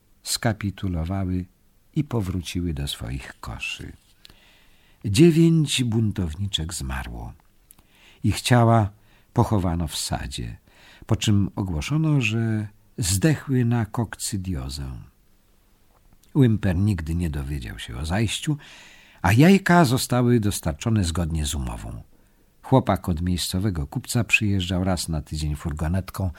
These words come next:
by odebrać towar. Przez cały ten czas Snowballa nikt nie widział na oczy.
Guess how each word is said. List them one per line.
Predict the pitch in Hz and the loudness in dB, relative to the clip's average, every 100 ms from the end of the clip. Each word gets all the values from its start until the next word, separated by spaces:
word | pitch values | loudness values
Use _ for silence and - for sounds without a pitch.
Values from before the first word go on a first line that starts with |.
| - - | -14 -2
by | 104 110 - | 2 2 2
odebrać | 120 80 64 67 67 - | -2 -2 -4 -6 -6 -8
towar. | - 55 50 - _ _ _ _ _ _ _ _ _ _ _ _ _ _ _ _ - | -10 -12 -14 -18 _ _ _ _ _ _ _ _ _ _ _ _ _ _ _ _ 2
Przez | - 110 - - | 4 4 2 0
cały | - 226 220 208 | 2 4 6 6
ten | 139 123 | 4 2
czas | - 180 180 - - - - _ _ _ _ _ _ _ - - | 2 4 4 2 0 -2 -10 _ _ _ _ _ _ _ -20 -8
Snowballa | - - 123 104 95 143 131 | 0 4 6 6 4 4 2
nikt | 117 101 127 - - - - | 0 0 -2 -6 -14 -12 -4
nie | 101 | -2
widział | 90 87 71 | -2 -4 -6
na | 67 95 - | -8 -10 -14
oczy. | - - | -6 -6